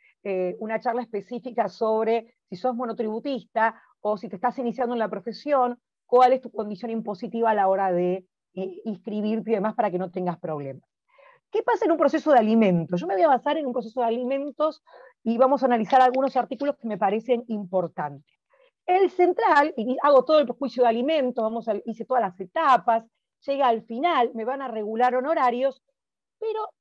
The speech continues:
yo sugiero, ¿no? Algunos colegas no lo hacen, otros sí. ¿Yo puedo hacer una clasificación de todo lo que hice en el proceso? Sí. ¿Puedo hacer una clasificación de todas las etapas que hice, de los escritos que presenté? ¿Puedo, como digo yo,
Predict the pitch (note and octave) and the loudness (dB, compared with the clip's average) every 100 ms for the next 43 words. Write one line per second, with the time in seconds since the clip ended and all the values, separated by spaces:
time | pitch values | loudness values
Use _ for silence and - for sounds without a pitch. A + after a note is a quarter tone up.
0 | _ _ - - E4 - D#4 D#4 A3 F#3 | _ _ -6 -4 -4 -4 0 2 2 -2
1 | F3+ A#3 C4 - _ _ F#3+ F#3+ C4+ C#4 | -4 -4 -6 -12 _ _ -6 -4 -6 -4
2 | B3 A#3+ C4 C#4+ C#4 - _ _ _ _ | -2 0 0 0 -2 -10 _ _ _ _
3 | G3 F#3 C#4 D#4+ B3 G#3+ A3 G3+ - D#3+ | -10 -4 -2 -4 -8 -12 -12 -14 -12 -14
4 | - _ _ - G4 - E4 G#4+ B4 E4+ | -16 _ _ -4 -4 2 2 4 6 6
5 | G#3 - - G#3 F#3+ C4 B3+ A3+ G3+ F3+ | 4 0 -6 -6 -4 -2 -2 0 -2 -4
6 | F#3 F#3 G3+ F3 C#4+ D4+ G#3 C4 A3+ F#3 | -10 -6 -6 -4 -4 -2 2 4 4 -2
7 | G#3+ A3+ A3+ F3+ F3+ F3+ E4 E4+ C#4 - | -8 -8 -6 -6 -6 -6 -6 -6 -8 -8
8 | G#3+ - _ _ - G4+ - A#3+ G3+ G3 | -8 -10 _ _ -2 0 0 -2 -2 0
9 | F#3 G3+ - A#3+ A3+ D4 D4 C#4 C#4 _ | -2 -2 -6 -4 -2 -2 2 2 2 _
10 | _ - A3 D4+ D#4+ D4 B3+ A#3+ C4 B3+ | _ -6 -2 4 6 6 2 0 0 0
11 | B3 C4 B3+ B3+ B3 A3+ A#3 B3+ C#4+ - | -2 -2 -4 -2 -4 -4 -8 -8 -4 -2
12 | A#3 A3+ A#3+ A3 A3+ C#4 B3+ - _ _ | -2 -2 -2 -2 2 6 6 4 _ _
13 | _ - A#4+ A#4+ C4 A#3 C4+ C#4 F#3+ G#3 | _ 4 6 8 6 8 6 4 -4 -2
14 | A#3+ B3+ A3+ B3 A#3 | 0 0 0 -2 -2